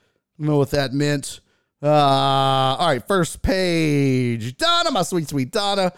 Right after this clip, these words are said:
And who else? Who else? Jen. Hello, Jen. Hello. Uh, I think that's it. I think I got, did I, oh, I, oh, there's A J B. What's up, Aaron? Matthew. Hello, sir.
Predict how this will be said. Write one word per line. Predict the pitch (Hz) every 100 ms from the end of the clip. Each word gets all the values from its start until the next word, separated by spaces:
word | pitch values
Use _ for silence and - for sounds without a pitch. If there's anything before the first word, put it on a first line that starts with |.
| - - _ -
And | 151 160 165 165 165
who | 156 247
else? | 254 170 -
Who | 262
else? | 285 208 - -
Jen. | 135 359 381 392 302 220
Hello, | 190 90
Jen. | 82 73 104 104 117 - _
Hello. | 269 214 202 269 220 - _ _ _ _ -
Uh, | 180 190 196 196 196 196 190
I | 151
think | 214
that's | 294 330
it. | 370 -
I | 135
think | 208
I | 247
got, | 262 -
did | 160 202
I, | 220 - -
oh, | 220 -
I, | - 226 _
oh, | 320 285
there's | 214 269
A | 190
J | 160 151
B. | 185
What's | 233 -
up, | 120
Aaron? | 131 208
Matthew. | 240 339 330 302 269
Hello, | 190 277 208
sir. | 160 160 226 277